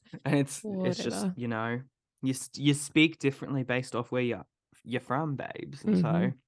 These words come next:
Speaker 2: Exactly.
Speaker 1: and can't we all accept that instead of having to, like, crush everybody's dialect into one thing?
Speaker 2: Right.
Speaker 1: I don't know. But that's,
Speaker 2: <sighs>
Speaker 1: you know, some
Speaker 2: Guys.
Speaker 1: background.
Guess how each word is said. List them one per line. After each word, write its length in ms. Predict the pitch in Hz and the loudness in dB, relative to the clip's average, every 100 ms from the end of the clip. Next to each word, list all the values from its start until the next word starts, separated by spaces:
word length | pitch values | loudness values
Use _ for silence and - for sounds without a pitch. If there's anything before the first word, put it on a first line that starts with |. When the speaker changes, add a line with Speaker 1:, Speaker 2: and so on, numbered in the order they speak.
| _ - _ _ 190 | _ -20 _ _ 0
Speaker 2:
Exactly. 520 | 175 175 - - 165 | 2 2 0 -2 2
Speaker 1:
and 120 | 196 | 4
can't 200 | 175 151 | 4 4
we 80 | 147 | 6
all 100 | 147 | 6
accept 380 | 139 - 131 135 | 4 0 -4 -2
that 240 | 180 185 - | -4 -4 -4
instead 380 | 131 127 131 120 | -4 0 0 2
of 100 | 120 | 2
having 300 | 123 123 120 | 0 0 0
to, 60 | |
like, 440 | 117 110 101 - - _ _ _ _ _ - | 0 -2 -6 -12 -20 _ _ _ _ _ -6
crush 320 | - 123 - | 0 2 2
everybody's 400 | 123 123 120 117 | 2 2 0 0
dialect 640 | 110 113 127 135 143 - | 2 4 4 2 -2 -6
into 340 | 117 107 98 123 _ _ | -6 -4 -6 -10 _ _
one 260 | 120 120 127 | 2 4 4
thing? 440 | 127 127 139 170 - _ _ _ _ - - | 4 4 4 2 -4 _ _ _ _ -6 4
Speaker 2:
Right. 420 | 190 175 185 233 _ - - - _ _ _ _ _ - | 6 8 6 4 _ -20 -20 -20 _ _ _ _ _ -4
Speaker 1:
I 100 | 135 | -2
don't 140 | 160 | 0
know. 360 | 190 208 185 170 - - - - _ | 0 0 0 -2 -8 -16 -20 -20 _
But 120 | 208 | -6
that's, 280 | 262 285 - | -4 -4 6
Speaker 2:
<sighs> 420 | 226 233 208 196 | 10 10 10 8
Speaker 1:
you 80 | 143 | 4
know, 260 | 131 120 123 | 6 6 4
some 260 | 180 175 170 | 4 6 6
Speaker 2:
Guys. 120 | 170 | 4
Speaker 1:
background. 640 | - 123 120 123 143 160 | 4 2 4 4 2 -2